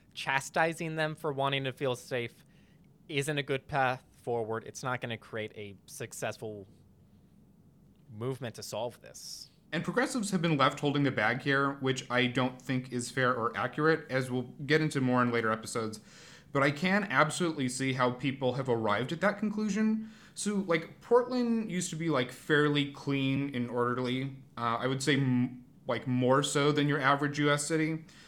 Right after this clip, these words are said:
Speaker 2: uh, especially during our, like, boomtown years of, like, twenty ten to twenty sixteen. Uh, boarded up places were, I would say, like, fairly, very unusual, like, especially Hawthorne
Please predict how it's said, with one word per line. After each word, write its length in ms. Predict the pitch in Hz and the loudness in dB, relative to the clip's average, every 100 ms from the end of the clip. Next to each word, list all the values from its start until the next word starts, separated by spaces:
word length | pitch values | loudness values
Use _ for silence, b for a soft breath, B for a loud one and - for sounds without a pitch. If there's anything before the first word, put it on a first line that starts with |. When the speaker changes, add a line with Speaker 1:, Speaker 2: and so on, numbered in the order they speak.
| B - | B 0
Speaker 2:
uh, 60 | |
especially 480 | 131 131 170 165 196 | 0 2 -2 2 0
during 280 | 151 143 143 | 4 4 4
our, 140 | 139 | 4
like, 300 | 123 123 135 | 2 0 -2
boomtown 600 | 135 127 135 139 131 135 | 0 2 0 0 0 2
years 380 | 127 127 135 131 | 4 4 2 -2
of, 100 | 123 | 0
like, 240 | 120 113 | 0 -2
twenty 300 | - - 131 | -6 -4 -2
ten 240 | 127 123 123 | -2 -2 -2
to 80 | 117 | -2
twenty 240 | - 123 | -4 -4
sixteen. 800 | 120 117 - - 123 120 117 120 B B B - | -4 -8 -10 -6 -4 -4 -6 -12 B B B -12
Uh, 140 | 107 | -10
boarded 420 | 110 139 170 190 185 | -8 0 4 4 4
up 160 | 170 | 2
places 560 | - 151 147 156 151 139 | 0 0 0 0 0 -2
were, 340 | 131 123 - | -2 0 2
I 60 | 127 | 0
would 180 | 131 131 | 0 -2
say, 220 | 139 131 | 0 2
like, 340 | 120 107 - 131 | 0 -6 -10 -18
fairly, 580 | - - 143 139 147 | -14 0 4 4 4
very 300 | 135 131 131 | 4 4 4
unusual, 680 | 123 113 120 120 135 131 135 135 | 4 2 -2 -2 0 2 2 -2
like, 160 | 120 | -4
especially 460 | 120 - 139 156 127 | -4 -2 0 0 0
Hawthorne 760 | 120 117 127 147 156 160 165 | 0 -2 -2 0 2 2 -2